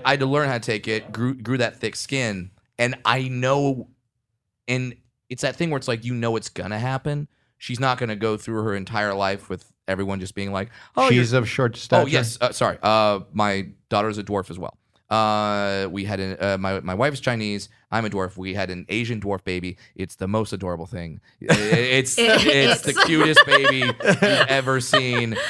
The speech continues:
Speaker 1: Like, I, like, name your cute baby, Baby Yoda. Fuck off. Nothing. Nothing on,
Speaker 2: <laughs>
Speaker 1: nothing on an Asian dwarf baby. Just throwing that out there. So, like,
Speaker 2: <laughs>
Speaker 1: eventually she'll probably get made fun of in some way, shape, or form,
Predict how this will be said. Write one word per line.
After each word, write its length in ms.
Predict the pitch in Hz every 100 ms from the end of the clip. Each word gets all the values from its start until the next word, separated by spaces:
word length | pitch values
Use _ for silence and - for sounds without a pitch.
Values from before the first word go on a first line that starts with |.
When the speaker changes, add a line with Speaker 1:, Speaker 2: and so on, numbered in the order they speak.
| -
Speaker 1:
Like, 280 | 131 123 120
I, 280 | 113 135 135
like, 360 | 127 127 123 110
name 400 | 147 151 151 147
your 120 | 135
cute 300 | - 143 120
baby, 360 | 127 127 120 117
Baby 380 | 147 135 131 120
Yoda. 440 | 127 131 131 135
Fuck 360 | - 151 - 123
off. 280 | 101 87
Nothing. 580 | 127 135 143 - 117 78 117
Nothing 500 | 139 156 165 135 123
on, 120 | -
Speaker 2:
<laughs> 760 | - - 254 330 - 311 - -
Speaker 1:
nothing 340 | 320 262 202 -
on 100 | 143
an 100 | 139
Asian 360 | 139 135 123 123
dwarf 280 | 120 110 120
baby. 320 | 107 90 87
Just 160 | 113 539
throwing 160 | - 117
that 100 | 104
out 140 | 101
there. 140 | 98 87 - -
So, 180 | - 175
like, 240 | 170 156 - - _
Speaker 2:
<laughs> 180 | _ 160
Speaker 1:
eventually 680 | 170 208 220 180 160 160
she'll 200 | - 156 147
probably 240 | 151 147
get 100 | 139
made 160 | 135 123
fun 180 | 131
of 120 | 123 107
in 80 | 104
some 200 | 113 110
way, 120 | 104
shape, 240 | - 98
or 60 | 95
form, 360 | - 101 82